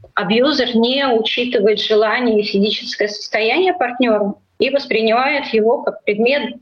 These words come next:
для удовлетворения своих сексуальных потребностей.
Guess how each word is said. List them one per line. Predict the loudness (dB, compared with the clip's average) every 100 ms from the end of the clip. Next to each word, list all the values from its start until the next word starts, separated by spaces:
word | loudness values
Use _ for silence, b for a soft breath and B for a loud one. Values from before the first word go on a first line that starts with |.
| _
для | 2 2 0
удовлетворения | 0 0 0 0 0 0 2 2 2 0
своих | 0 0 0 -2
сексуальных | -6 -4 -2 -2 -4 -4
потребностей. | -4 -2 -2 -2 -4 -4 -4